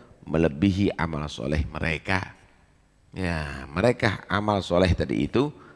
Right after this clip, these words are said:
tidak akan tercatat sebagai amal soleh di sisi Allah. Kenapa? Karena tidak punya al-asal yaitu al-iman billah subhanahu wa ta'ala. "Wa may yabtaghi ghairal islami dinan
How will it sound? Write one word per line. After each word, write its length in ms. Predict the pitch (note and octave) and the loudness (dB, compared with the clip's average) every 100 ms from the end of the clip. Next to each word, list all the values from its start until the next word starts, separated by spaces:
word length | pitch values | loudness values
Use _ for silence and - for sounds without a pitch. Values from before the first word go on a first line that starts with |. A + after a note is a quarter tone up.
| _ _ | _ _
tidak 400 | A2+ G#2 G2 - | 0 4 2 2
akan 300 | D#2+ - D#2+ | -2 -2 -4
tercatat 560 | - D2+ - G#2+ - D#2 | -4 -4 0 2 2 -2
sebagai 480 | - A#1 D#2 D#2 - | -4 -4 -2 -2 -2
amal 400 | - D2+ C#2+ C#2 | -4 -4 -4 -4
soleh 320 | - E2 A2+ | 0 2 4
di 160 | A#2+ F#2 | 2 0
sisi 240 | E2 D#2 | -6 -4
Allah. 400 | - D2 F2 A#2 - - | -4 0 0 -2 -6 0
Kenapa? 480 | B2+ D3+ F3 C3+ C3 - - - - - _ _ | 4 6 8 8 6 2 -18 -20 -20 -20 _ _
Karena 960 | F#2 F#2+ D2 C2 C#2+ G#2+ C3 D#3 F3+ F#3 - - - - - | 2 4 0 -2 4 8 10 10 8 2 -8 -20 -20 -20 -6
tidak 480 | - F2+ C#2 F#2 - | 0 0 2 -2 -2
punya 720 | - C#2 D2+ D#2 G#2 A2+ B2 - - _ _ _ _ _ _ _ _ D2 | -8 -8 -4 0 0 0 -4 -12 -20 _ _ _ _ _ _ _ _ -2
al-asal 720 | C#2+ - D#2+ F2+ F#2+ G#2+ A2 | -2 0 -2 0 0 0 0
yaitu 480 | C#2 C2+ - G2+ - | -2 -2 -2 -4 -4
al-iman 640 | - C2 - C#2 C#2+ D#2 D2+ | -4 -4 -4 -8 -4 -4 -4
billah 320 | D2+ B1 A#1+ | -6 -4 -6
subhanahu 640 | B1 A#1+ D2+ C2+ D#2+ A#2+ - - _ - | -8 -6 -6 -4 -4 -4 -8 -20 _ -12
wa 160 | - | -8
ta'ala. 480 | - - B1 C2+ B1+ | -4 -2 -2 -4 -6
"Wa 160 | C2 D2+ | -6 -2
may 240 | E2 E2+ | 0 0
yabtaghi 400 | - G#2+ G2+ F2+ | 2 6 8 8
ghairal 240 | F#2 F2+ | 6 4
islami 400 | C2 - F#2 F#2 | 2 2 4 2
dinan 480 | E2+ F#2 G2 C3 D#3+ | 4 4 6 6 4